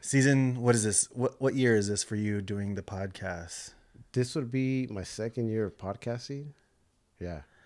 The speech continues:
Speaker 1: But is this with Tap, though?
Speaker 2: No, okay, the Tap would be the first year. I'm, I'm six months in.
Speaker 1: Okay, so this would be, uh, season one, uh, depending on how many episodes. So episode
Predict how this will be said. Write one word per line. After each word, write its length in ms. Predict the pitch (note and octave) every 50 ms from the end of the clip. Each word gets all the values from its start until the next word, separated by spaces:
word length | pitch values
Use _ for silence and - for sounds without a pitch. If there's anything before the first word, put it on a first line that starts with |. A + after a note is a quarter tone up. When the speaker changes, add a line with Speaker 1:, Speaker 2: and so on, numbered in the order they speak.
| _ _ -
Speaker 1:
But 100 | A#2 A2
is 140 | A2 G2
this 180 | G#2+ G#2+ - -
with 140 | G#2+ F#2+ -
Tap, 320 | - G2 G#2 A#2+ - -
though? 180 | - D#3+ E3+ F#3 -
Speaker 2:
No, 240 | C3 C3+ C3 A#2+ A2+ G#2+ A#2+
okay, 180 | A#2 - B2 A2
the 140 | G2+ G#2 F#2+
Tap 300 | - - B2 B2+ C3 B2
would 160 | A#2 G#2 F2+
be 120 | G#2 A2 G#2
the 140 | E2+ F#2
first 320 | - - - G#2+ G2 - -
year. 180 | G2+ G2 F2 E2 - - _ _ - -
I'm, 160 | G2 G#2 G#2+
I'm 140 | G#2 G#2+ G#2
six 300 | - - C3 A2+ - -
months 180 | A#2 G#2+ G2 -
in. 220 | G#2+ G2 E2+ D2+ - - - -
Speaker 1:
Okay, 320 | A#2 A2 - G#2 F#2+ F#2
so 520 | F2 - - A2 G#2 G2+ G2 G2 G2 F#2 - - - - - - - -
this 220 | - A#2 A2 -
would 180 | A#2+ A#2 G#2+ G#2+
be, 840 | A2+ A2+ A2 G#2+ G#2+ G#2+ G#2+ G#2+ G#2+ G#2 G#2 G#2 G#2 G#2 G2+ G#2 G#2 -
uh, 800 | A2 G2+ G2 G2 G2 G2 G2 G2 G2 G2 F#2+ G2 F#2+ F#2+ F#2
season 640 | F#2 - - - B2+ B2+ A#2+ C3 C3 B2+ B2 A#2 A2+
one, 800 | A2 A2 A2 A2 G#2+ G#2+ G#2+ G#2+ A2 A2 G#2+ G#2 G#2 G#2 G2+ - _ _ _ _ _ - - - _ - -
uh, 540 | G#2+ G#2 G2 F#2+ F#2 F#2 F2+ F#2 F#2+ E2+ F#2+
depending 300 | F#2 G2 - G#2+ G#2+ G#2
on 60 | G2
how 80 | G2 G#2
many 140 | G#2 G2+
episodes. 560 | G2 - F#2+ - - G#2 G2 G2 G2 F#2+ F2+ -
So 60 | - -
episode 640 | A#2 - A2+ - - A2+ G#2+ G#2+ G#2 G#2 G2 G2